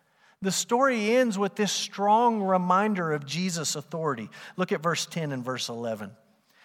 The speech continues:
Jesus stood up and he said to her, "Woman, where are they? Has no one condemned you?" And she said, "No one, Lord." And Jesus says,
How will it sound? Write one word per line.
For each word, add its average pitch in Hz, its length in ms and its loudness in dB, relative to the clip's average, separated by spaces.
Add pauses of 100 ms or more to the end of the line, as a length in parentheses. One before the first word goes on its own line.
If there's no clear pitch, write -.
(120)
Jesus 156 360 -4
stood 143 240 -2
up 135 160 0
and 127 100 -6
he 123 60 -6
said 135 360 -4
to 113 120 -10
her, 98 220 -12
"Woman, 135 520 -4 (380)
where 156 280 2
are 143 300 2
they? 110 400 -8 (300)
Has 123 200 -8
no 147 180 0
one 147 200 -2
condemned 131 580 -4
you?" 120 200 -6
And 120 100 -6
she 151 160 -4
said, 123 300 -4
"No 135 160 0
one, 151 240 0
Lord." 123 240 -4
And 120 120 -4
Jesus 147 360 -6
says, 135 400 -4